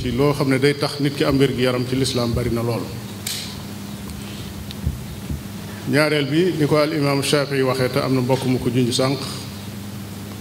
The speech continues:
mooy amul benn xam-xam bu gën a tedd xam-xamu wér-gi-yaram, gannaaw boo xamee ne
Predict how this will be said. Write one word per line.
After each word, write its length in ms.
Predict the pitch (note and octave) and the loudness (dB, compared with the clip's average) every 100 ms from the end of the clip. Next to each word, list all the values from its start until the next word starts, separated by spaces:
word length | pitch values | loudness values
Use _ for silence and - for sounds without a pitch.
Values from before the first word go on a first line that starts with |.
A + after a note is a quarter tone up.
| - - - - | -10 -12 -10 -2
mooy 180 | C3 C#3 | 2 4
amul 200 | C#3+ C#3 | 4 4
benn 240 | B2+ C#3+ C#3+ | 4 2 2
xam-xam 440 | D3+ C#3+ C3 B2+ | 2 2 2 2
bu 80 | A#2+ | 4
gën 140 | B2+ B2+ | 2 2
a 40 | B2 | 2
tedd 280 | C#3 A2 G2+ - - - - - - - - - - - - - - - - - - | 0 0 -4 -6 -6 -8 -10 -10 -10 -10 -10 -10 -10 -10 -10 -10 -10 -10 -10 -8 -2
xam-xamu 580 | C#3 C#3+ C#3 C3+ C#3+ D#3 G2+ - - - D3+ C3+ | 0 2 2 2 4 4 2 -6 -8 -6 0 4
wér-gi-yaram, 640 | D3 B2 C3 C3 C3 D#3 D3+ - - - - C#3 | 4 4 4 4 4 0 -4 -8 -8 -10 -4 0
gannaaw 280 | C3+ C3+ | 2 2
boo 160 | B2+ B2+ | 2 2
xamee 300 | D3 C3 C3 | 2 2 2
ne 160 | B2+ | 4